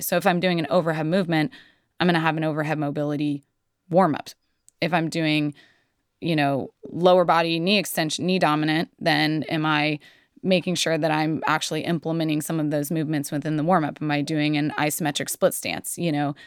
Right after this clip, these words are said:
um, things that are gonna actually contribute to the session.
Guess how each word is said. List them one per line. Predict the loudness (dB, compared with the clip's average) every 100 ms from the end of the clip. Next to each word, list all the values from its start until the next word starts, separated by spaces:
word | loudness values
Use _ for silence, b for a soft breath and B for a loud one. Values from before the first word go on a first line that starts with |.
| b b
um, | -2 0 0
things | 0 0 0
that | -2 -2
are | 0 -2 -6 -8
gonna | -4 -2
actually | -2 -4 -8
contribute | -6 -8 -6 -8
to | -8
the | -10
session. | -8 -8 -8 -6 -8